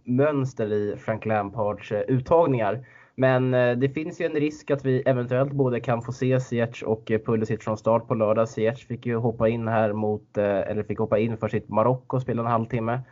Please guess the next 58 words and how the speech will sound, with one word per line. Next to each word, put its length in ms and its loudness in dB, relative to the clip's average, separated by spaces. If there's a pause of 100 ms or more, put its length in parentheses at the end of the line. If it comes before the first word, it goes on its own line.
(260)
Eh, 180 0
så 120 -2
han 160 0
verkar 280 -2
ju 20 -4
vara 380 2 (240)
fit 240 -6
for 100 -2
fight, 360 0
kanske 160 -6
inte 140 -4
riktigt 180 -4
redo 160 -2
för 100 -8
nittio 360 -6
minuter 380 0
än, 260 0
men, 320 -2
eh, 180 -2 (360)
kommer 180 0
antingen 280 -2
starta 360 0
eller 100 -2
få 100 -4
hoppa 180 -2
in. 180 0
Och 100 -2
Pulisic, 560 -2
han 120 0
var 80 -2
ju 320 0
redo, 560 0
eh, 120 -2
redan 200 0
för 80 0
två 220 4
veckor 220 4
sedan 160 -2
och 80 -6
fick 160 -10
ju 40 0
hoppa 220 -2
in 120 2
ett 140 0
par 120 2
minuter 360 -2
där 200 -2
när 120 -6
vi 220 -4
vann 200 -2
mot, 340 -8
eh, 120 -2
Crystal 240 -6
Palace 260 2
med 100 -2
fyra 180 0
noll. 220 -6
Så 320 0